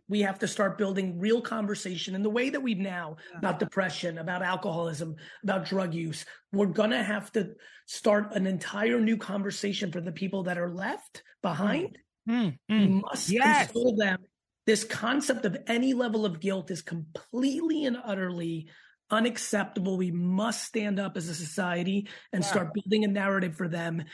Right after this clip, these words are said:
Speaker 1: because no, no one, not parents,
Speaker 2: Yeah.
Speaker 1: not best friends, not lovers, can, you just can't get that deep into the head.
Speaker 2: Yeah.
Speaker 1: It's just too
Speaker 2: Yeah.
Speaker 1: hard.
Speaker 2: I'm so glad you said that because, um,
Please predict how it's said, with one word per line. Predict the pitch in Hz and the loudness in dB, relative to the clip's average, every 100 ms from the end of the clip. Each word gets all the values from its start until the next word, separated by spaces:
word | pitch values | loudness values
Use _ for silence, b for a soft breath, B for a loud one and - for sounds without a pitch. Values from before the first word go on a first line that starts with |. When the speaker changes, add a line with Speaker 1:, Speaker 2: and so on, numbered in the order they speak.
| B - | B 2
Speaker 1:
because | 196 208 - _ | 4 4 2 _
no, | 190 196 208 220 - | 4 6 6 4 2
no | 196 196 214 | 4 6 6
one, | 180 156 151 - - | 4 0 -8 -14 -10
not | 175 165 - | -8 -6 -4
parents, | 226 214 220 214 - - | 0 2 0 -2 -6 -2
Speaker 2:
Yeah. | 185 | 0
Speaker 1:
not | 190 | 0
best | 185 - _ - | -6 -12 _ -2
friends, | 226 214 208 208 B B B | 0 2 2 0 B B B
not | 175 170 | -2 0
lovers, | 180 226 196 214 226 226 190 - B B _ _ - | 4 4 4 2 2 2 -2 -6 B B _ _ -4
can, | 208 208 - | 0 0 0
you | 202 185 | 0 2
just | 170 214 - | 2 0 0
can't | - 196 156 | 0 0 0
get | 196 - - | -2 -2 -2
that | 185 170 - | -2 -2 -4
deep | 175 160 | -4 -2
into | 160 151 160 | -4 -2 -4
the | 160 156 | -4 -6
head. | 165 160 | -8 -2
Speaker 2:
Yeah. | 214 | 2
Speaker 1:
It's | 180 | 4
just | 202 196 | 2 0
too | - 202 | -6 -4
Speaker 2:
Yeah. | 190 | 0
Speaker 1:
hard. | 160 - - _ _ _ _ 233 | 0 -2 -12 _ _ _ _ 0
Speaker 2:
I'm | 220 | 0
so | - 262 269 247 | 2 2 2 0
glad | 220 208 190 | 0 0 0
you | 180 175 160 | -2 -4 -6
said | - 196 170 | -4 -4 0
that | 151 147 | -2 -2
because, | 165 185 165 156 | -6 -2 -2 0
um, | 160 151 151 | 0 0 0